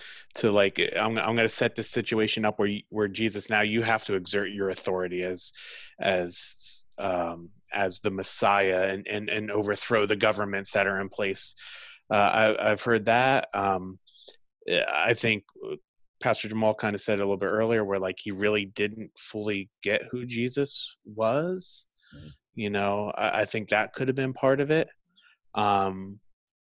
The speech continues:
Speaker 1: it could have been his own personal greed, you know,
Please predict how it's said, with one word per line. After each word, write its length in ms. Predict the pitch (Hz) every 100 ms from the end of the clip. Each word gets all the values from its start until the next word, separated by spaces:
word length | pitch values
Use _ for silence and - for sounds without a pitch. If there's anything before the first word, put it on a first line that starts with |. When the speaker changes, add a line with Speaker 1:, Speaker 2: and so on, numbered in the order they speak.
| _
Speaker 1:
it 300 | - 64 113 -
could 160 | 117
have 100 | 113
been 160 | 110 110
his 220 | 107 107
own 260 | 107 110 107
personal 560 | - 120 - 113 101 107 _ -
greed, 540 | 107 110 123 170 185 - _ _ _ _ _ _ _ _ -
you 160 | 117
know, 420 | 104 101 104 104